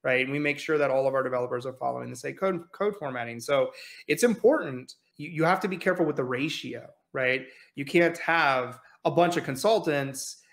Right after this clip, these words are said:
and one person in-house that's doing all of that, because they have to be able to manage them. You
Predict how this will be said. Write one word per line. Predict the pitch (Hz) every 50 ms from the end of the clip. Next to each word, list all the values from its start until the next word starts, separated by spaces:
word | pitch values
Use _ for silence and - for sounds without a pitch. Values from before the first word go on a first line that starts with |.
| _ -
and | 151 139 135 135 131 131 127 123 127 131
one | 131 147 165 165 156 -
person | - 160 170 165 165 139 131
in-house | 127 123 120 156 185 170 127 131 127 127 131 131 - - - - _ _ _ _ _ _ -
that's | - 127 - -
doing | 196 233 226 175
all | 143 131 127
of | 123 127
that, | 127 127 -
because | 131 - 151 135 127
they | 147 156 147
have | - 180 196 190
to | - 175
be | 160 160
able | 151 143 139
to | 131
manage | 123 123 123 131 135 139 123 123 123
them. | 123 117 120
You | 123 127